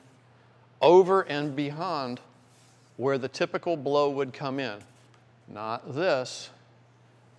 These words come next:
that. Because after your thrust has been ward off, if you're competent at all, what are you gonna do?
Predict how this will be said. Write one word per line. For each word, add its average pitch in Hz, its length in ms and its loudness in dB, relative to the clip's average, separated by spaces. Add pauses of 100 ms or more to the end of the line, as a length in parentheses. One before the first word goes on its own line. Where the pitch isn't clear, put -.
(120)
that. 127 420 0 (960)
Because 131 260 -4
after 202 380 2
your 208 160 2
thrust 202 380 0
has 165 100 -2
been 160 260 -4
ward 180 240 2
off, 160 340 4 (240)
if 143 160 -2
you're 147 100 0
competent 190 640 0
at 160 180 -4
all, 180 360 6
what 151 100 0
are - 20 -4
you 151 80 -4
gonna 170 180 -2
do? 170 260 -2